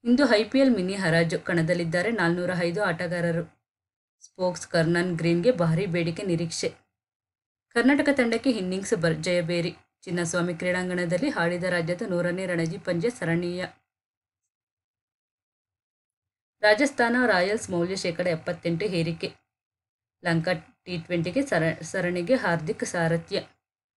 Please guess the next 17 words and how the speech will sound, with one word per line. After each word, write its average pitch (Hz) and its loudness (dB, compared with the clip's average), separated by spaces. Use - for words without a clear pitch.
ಆಸ್ತಿ 226 2
ಪ್ರಮಾಣ 233 2
ಪತ್ರ 233 -2
ಸಲ್ಲಿಸಿದ 180 -2
ಶಾಸಕರು. 175 -2
ಸಿರಿಧಾನ್ಯ 170 0
ಹೆಚ್ಚೆಚ್ಚು 185 -6
ಬಳಸಿ. 165 0
ವೈವಾಹಿಕ 247 4
ಅತ್ಯಾಚಾರ 196 -2
ತನಿಖೆ 175 -2
ಬೆಂಬಲಿಸಿ 170 -2
ಅಫಿಡವಿಟ್. 170 -2
ಆರೋಪಿ 170 -2
ಮೇಲ್ಮನವಿ 175 0
ವಜಾಕ್ಕೆ 165 0
ಒತ್ತಾಯ. 175 0